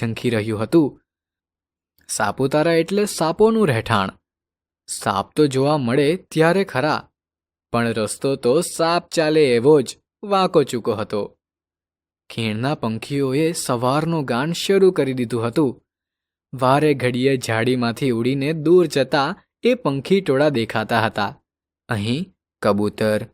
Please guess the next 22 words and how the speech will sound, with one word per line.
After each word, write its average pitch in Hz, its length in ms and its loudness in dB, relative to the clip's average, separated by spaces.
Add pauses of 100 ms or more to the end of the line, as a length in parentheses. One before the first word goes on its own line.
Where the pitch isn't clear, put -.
(220)
મોર, 110 460 -4 (340)
તેતર 113 500 -2 (220)
ને 214 160 4
મરઘા 143 440 2
જોવા 120 340 2
મળે 104 260 0
છે. - 360 -4 (360)
એમ 98 240 -6
તો 175 180 4
જંગલમાં 160 680 0 (380)
વાઘ, 120 380 2
દીપડા, 117 640 -2 (240)
ઝરખ 131 540 -2 (360)
ને 220 140 4
હરણ 139 380 0
જેવા 170 320 0
પશુ 120 340 -4
પણ 143 180 -2
હોય 156 240 4
છે. 117 220 0 (760)
સાપુતારાની 139 960 0
ઊંચાઈ 143 600 0